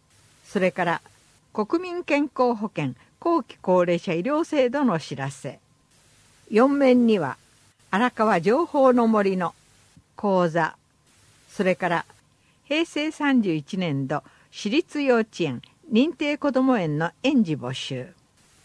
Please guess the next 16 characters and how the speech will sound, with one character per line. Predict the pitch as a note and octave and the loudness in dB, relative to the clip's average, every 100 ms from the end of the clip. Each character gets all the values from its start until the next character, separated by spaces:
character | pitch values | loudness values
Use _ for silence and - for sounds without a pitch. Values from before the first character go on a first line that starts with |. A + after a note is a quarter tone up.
| _ _ _ | _ _ _
五 | D3 G#3+ | -2 4
面 | B3 C#4 B3+ | 6 6 6
に | B3+ | 4
は、 | G3+ C#3 - _ _ _ _ _ | 4 -2 -8 _ _ _ _ _
荒 | F#3 B3 | -2 -2
川 | - A3 G3 | 0 0 2
情 | E3 A#3 E4+ | 2 0 0
報 | D4 C4 | 2 4
の | B3 A#3 | 4 4
森 | A3 G3+ F#3 | 2 2 0
の | E3+ - _ _ _ _ _ | -4 -8 _ _ _ _ _
催 | E3 E3+ F3 E3 E3 | -4 0 2 2 0
し、 | D#3+ - D#3+ - _ _ _ | -4 -8 -10 -10 _ _ _
観 | - F#3 E3 - | -6 -4 -4 -4
光 | D#3+ C3+ A#2+ | -6 -4 -6
所。 | - B2 | -12 -14